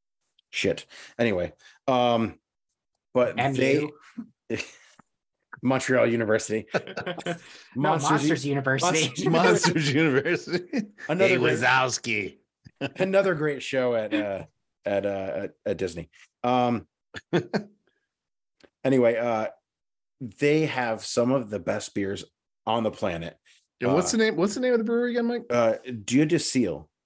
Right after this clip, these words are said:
Speaker 3: Spell that
Speaker 1: D I E,
Speaker 3: for me.
Speaker 1: D I E U D U C I E L.
Speaker 3: All one word.
Speaker 1: Yeah. No, well, no, no, three words.
Speaker 3: Dieu du Ciel.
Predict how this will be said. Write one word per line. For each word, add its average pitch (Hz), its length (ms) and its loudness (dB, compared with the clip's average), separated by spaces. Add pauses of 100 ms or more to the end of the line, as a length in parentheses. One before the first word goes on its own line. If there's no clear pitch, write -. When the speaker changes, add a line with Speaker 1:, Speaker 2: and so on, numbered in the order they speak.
(120)
Speaker 3:
Spell 123 360 0
that 95 160 -2
Speaker 1:
D - 20 -8
I - 20 -10
E, 98 40 -10
Speaker 3:
for 90 120 -6
me. 85 220 -8 (240)
Speaker 1:
D 135 220 4
I 95 420 0
E 127 120 4
U 101 460 0 (1500)
D 127 100 4
U 107 460 -2 (1040)
C - 440 2
I 87 480 -2
E 101 220 -4
L. 104 320 -4 (1700)
Speaker 3:
All 120 160 4
one 147 160 4
word. 147 300 2 (420)
Speaker 1:
Yeah. 131 240 0 (240)
No, 156 220 4
well, 165 240 6
no, 165 160 4
no, 143 160 2
three 143 220 -2
words. - 360 -8 (1160)
Speaker 3:
Dieu 127 640 6
du 113 520 4
Ciel. 127 420 0